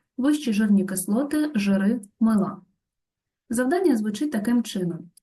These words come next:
Напишіть структурну формулу бензойної кислоти і реакції електрофільного заміщення для неї: нітрування, сульфування, галогенування.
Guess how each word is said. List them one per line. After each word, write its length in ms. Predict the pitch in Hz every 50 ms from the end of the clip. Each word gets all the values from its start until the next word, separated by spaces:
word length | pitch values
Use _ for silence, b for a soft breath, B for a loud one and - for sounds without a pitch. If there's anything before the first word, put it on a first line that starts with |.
| _ _ _ _ _ _ _
Напишіть 440 | 240 262 - 320 302 - - 294 -
структурну 560 | - - 220 208 - - 262 247 240 226 220
формулу 440 | - - 240 233 226 214 202 196 185
бензойної 560 | 190 202 202 202 240 254 247 226 202 185 185
кислоти 600 | - 240 233 - 233 208 202 196 - 165 175 214 240 - - _ _ _
і 120 | _ 233 233
реакції 440 | 254 294 349 349 - - - 240 -
електрофільного 680 | 220 214 208 202 202 202 202 202 269 302 302 294 240 233
заміщення 540 | 202 202 196 202 240 - - - 240 233 220
для 140 | 196 202 214
неї: 460 | 214 196 175 165 165 170 165 - - b b b b b _ _ _ _ -
нітрування, 640 | 240 233 196 202 202 196 208 240 294 339 349 359 349
сульфування, 800 | - 254 208 196 - 202 196 190 196 202 233 254 254 254 - -
галогенування. 920 | - 214 254 247 247 226 214 214 202 196 180 175 170 165 160 165 175 190 202